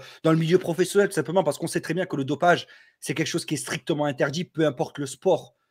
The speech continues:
Le sport de haut niveau, tu n'as pas le droit de te doper, tu n'as pas le droit de prendre ce genre d'avantage par rapport à tes, à tes adversaires. Et lui, il l'a fait en,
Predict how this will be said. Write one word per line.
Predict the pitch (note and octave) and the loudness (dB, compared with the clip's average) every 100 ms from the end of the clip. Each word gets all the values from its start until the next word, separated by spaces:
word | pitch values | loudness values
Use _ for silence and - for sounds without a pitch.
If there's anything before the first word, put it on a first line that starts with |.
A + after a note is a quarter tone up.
| _ | _
Le | C#3 | -6
sport | C3+ F3+ D3+ | 0 2 2
de | D3 | 0
haut | |
niveau, | D3 D#3 F3+ | 0 2 0
tu | D3+ | 0
n'as | C3 | -2
pas | D#3 | 0
le | C3+ | 0
droit | C3 | 0
de | B2+ | -4
te | C3+ | -4
doper, | C3+ C3+ C3+ | -4 -2 -4
tu | C#3 | -2
n'as | C3+ | 0
pas | |
le | D3+ | 4
droit | F3+ | 4
de | D3 | 2
prendre | D#3 C#3+ | -4 -6
ce | |
genre | D3+ C#3 | -6 -2
d'avantage | C#3+ D3 - F3 - - - | -2 -4 -2 -2 -4 -18 -12
par | - D3 | -2 0
rapport | D3+ D#3 | 2 2
à | C#3+ | 0
tes, | D3 C3+ | 0 -6
à | D3 | -6
tes | C#3 | -2
adversaires. | C#3+ C#3 C#3 F3 - _ _ _ _ C#3+ | -2 0 -2 -4 -4 _ _ _ _ 0
Et | D3 F#3+ _ _ _ _ | 0 0 _ _ _ _
lui, | D3 D#3 G3+ | -2 4 6
il | |
l'a | F#3 D#3+ | 8 6
fait | - E3 F3 | 4 -2 0
en, | C3 | -4